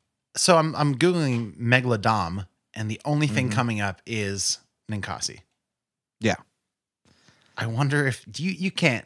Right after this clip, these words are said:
Speaker 1: there's no way they made a typo that bad and just rolled with it, right?
Speaker 2: Or, or megalodon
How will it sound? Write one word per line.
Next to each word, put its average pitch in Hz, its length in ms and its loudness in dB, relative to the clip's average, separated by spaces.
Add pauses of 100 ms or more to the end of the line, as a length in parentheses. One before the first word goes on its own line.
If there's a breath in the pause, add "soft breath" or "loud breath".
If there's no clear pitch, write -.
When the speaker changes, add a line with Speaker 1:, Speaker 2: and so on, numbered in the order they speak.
(120)
Speaker 1:
there's 131 240 0
no 113 220 0
way 95 140 -2
they 95 140 -4
made 101 140 -6
a 92 40 -6
typo 95 400 -6
that 87 360 -6
bad 87 200 -6
and 87 120 -10
just 87 200 -10
rolled 98 220 -6
with 87 140 -12
it, 69 100 -14
right? 95 220 -8 (680)
Speaker 2:
Or, 120 240 2
or 123 320 4
megalodon 110 920 2